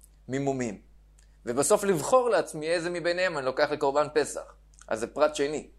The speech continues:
זה לא אותו פרט, זה שלוקחים מבעשור, וזה שמבקרים אותו ארבעה ימים ממומים. ועכשיו אנחנו עוסקים בלבקר אותו ארבעה ימים ממומים,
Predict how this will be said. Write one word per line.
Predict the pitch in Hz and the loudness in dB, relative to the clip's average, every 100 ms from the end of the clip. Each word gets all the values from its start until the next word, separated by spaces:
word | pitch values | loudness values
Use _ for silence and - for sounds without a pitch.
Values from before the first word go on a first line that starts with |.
| - | -20
זה | - | -6
לא | 127 151 160 151 143 - - - | 2 6 8 6 2 -2 -20 -10
אותו | 113 - 135 | -2 2 2
פרט, | 131 135 131 - - | 6 8 8 4 -6
זה | 123 | -4
שלוקחים | 123 120 - 147 | 0 0 2 0
מבעשור, | 131 120 120 - 196 180 151 - - | 4 8 8 8 8 8 6 -4 -12
וזה | 113 139 | -2 -2
שמבקרים | 143 120 117 139 131 | -2 -2 -2 0 0
אותו | 120 | 4
ארבעה | 120 113 127 | 6 8 8
ימים | 127 127 127 | 8 2 -6
ממומים. | 123 123 120 101 - - - - - | -6 -4 -6 -8 -14 -20 -20 -20 -8
ועכשיו | - - 165 | -4 2 4
אנחנו | 165 170 | 4 2
עוסקים | 165 233 214 190 - | -2 0 -2 -2 -4
בלבקר | 110 127 117 120 - - | 2 4 4 2 4 4
אותו | 185 - | 4 6
ארבעה | 143 120 147 160 | 4 6 4 4
ימים | 151 185 165 160 | 0 -4 -6 -4
ממומים, | 160 165 160 156 | -2 0 0 -2